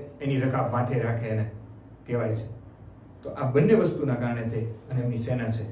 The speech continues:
એ પૃથ્વીરાજની સેનાને હરાવવામાં નિષ્ફળ રહી. બીજું કારણ એ પણ હતું કે પૃથ્વીરાજ ચૌહાણ છે એને આસપાસના બધા જ રાજાઓ સાથે સંબંધો બગાડ્યા હતા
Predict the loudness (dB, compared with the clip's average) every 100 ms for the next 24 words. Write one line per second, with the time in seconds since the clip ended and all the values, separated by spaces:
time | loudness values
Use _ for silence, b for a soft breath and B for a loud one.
0 | -10 -10 -4 -2 -2 -4 -2 2 2 4
1 | 2 2 0 0 0 0 2 2 2 0
2 | -2 -4 -2 -2 0 0 2 4 8 8
3 | 8 6 6 6 6 4 4 6 6 6
4 | 2 2 2 0 2 2 2 0 -2 -4
5 | -2 2 4 6 4 2 0 -2 -2 -2
6 | -2 -2 0 2 4 6 6 4